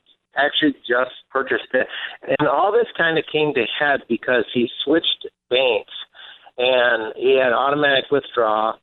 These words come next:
and then, um, then the, my loan people didn't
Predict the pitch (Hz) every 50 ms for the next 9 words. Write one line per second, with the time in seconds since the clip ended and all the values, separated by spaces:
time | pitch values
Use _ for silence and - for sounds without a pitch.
0 | - 135 135 135 127 127 127 127 127 127 123 123 123 120 113 110 _ _ _ _
1 | _ _ _ _ _ - - 120 120 120 117 113 113 110 110 113 113 110 - -
2 | _ _ _ _ _ _ _ _ _ _ _ _ _ - - - - 135 135 131
3 | 127 131 127 127 131 131 - - _ _ _ _ - 127 123 120 120 117 - -
4 | - 135 123 135 147 170 180 180 160 139 131 123 - 139 135 127 123 127 131 123
5 | 131 123 120